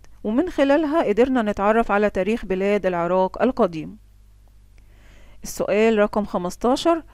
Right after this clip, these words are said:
برهن على صحة العبارة الآتية: تواصلت مصر القديمة مع حضارة بلاد العراق القديم في عصر الدولة الحديثة.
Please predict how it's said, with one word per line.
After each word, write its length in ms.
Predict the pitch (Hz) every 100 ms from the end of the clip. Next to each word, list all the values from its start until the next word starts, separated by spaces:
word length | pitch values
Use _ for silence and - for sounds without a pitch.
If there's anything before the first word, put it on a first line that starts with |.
| - - -
برهن 360 | 226 339 320
على 200 | 214 196
صحة 320 | 202 262 - 240
العبارة 480 | 202 190 190 220 226
الآتية: 520 | 208 208 - 165 185 - - - - - -
تواصلت 580 | 226 220 226 302 294 240
مصر 260 | 247 -
القديمة 760 | 202 185 196 180 226 240 262 277
مع 260 | 233 202
حضارة 360 | 190 185 196 208
بلاد 380 | 170 185 202 185
العراق 380 | 185 175 202 196
القديم 460 | - 185 196 262
في 120 | -
عصر 460 | 190 185 208 - 196
الدولة 460 | 185 170 202 226 240
الحديثة. 720 | 247 240 247 220 - 165 -